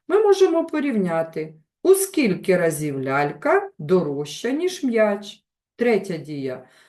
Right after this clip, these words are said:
Дев'ять поділити на три дорівнює три рази. Поєднаємо у вираз три дії.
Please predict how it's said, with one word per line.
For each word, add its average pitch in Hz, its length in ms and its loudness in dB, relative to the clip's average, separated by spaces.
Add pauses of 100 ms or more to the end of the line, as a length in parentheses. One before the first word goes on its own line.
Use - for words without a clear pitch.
(140)
Дев'ять 151 640 0
поділити 160 600 0
на 127 160 -8
три 311 500 -2 (120)
дорівнює 156 760 -4
три 220 240 0
рази. 131 540 -6 (1800)
Поєднаємо 175 1120 0
у 175 100 -4
вираз 220 600 2
три 214 220 0
дії. 135 540 -8